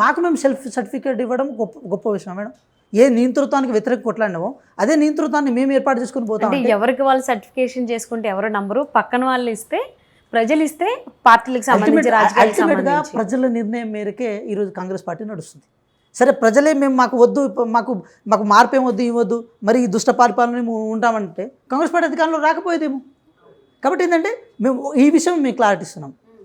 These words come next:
Speaker 1: ప్రజాస్వామ్యంలో ప్రతిదానికి స్పేస్ ఉంటుంది, అంతే.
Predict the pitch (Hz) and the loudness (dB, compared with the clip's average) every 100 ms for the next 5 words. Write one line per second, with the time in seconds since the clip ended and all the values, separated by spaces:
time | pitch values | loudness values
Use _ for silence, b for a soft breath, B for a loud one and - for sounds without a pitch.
0 | _ - 240 302 302 262 254 269 226 254 | _ 0 4 6 4 2 2 0 0 0
1 | 240 233 220 190 170 143 - _ _ _ | 0 -4 -6 -6 -8 -14 -18 _ _ _
2 | _ _ _ _ _ _ _ _ _ - | _ _ _ _ _ _ _ _ _ -4
3 | 202 160 | -4 -4